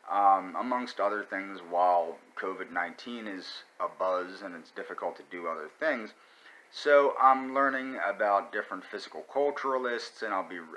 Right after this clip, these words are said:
I'll be reading the books and reviewing the books. Uh, the next one is going to be, uh, Bernard McFadden that I do. That's a physical cultural, uh, culturalist, uh, in his book Vitality Supreme.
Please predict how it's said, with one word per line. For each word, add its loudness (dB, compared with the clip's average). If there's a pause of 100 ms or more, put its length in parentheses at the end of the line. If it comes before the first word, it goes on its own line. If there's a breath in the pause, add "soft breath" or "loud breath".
I'll -2
be -10
reading -6
the -12
books -8
and -12
reviewing -8
the -12
books. -10 (400 loud breath)
Uh, 2
the -8
next 0
one -4
is -8
going -4
to -18 (100)
be, -10
uh, -2 (120)
Bernard 0
McFadden -2 (140)
that -4
I 0
do. -8
That's -12
a -18
physical -12
cultural, -4 (120)
uh, -4
culturalist, -6 (600 loud breath)
uh, 4 (120)
in -8
his -12
book -10
Vitality -2
Supreme. -10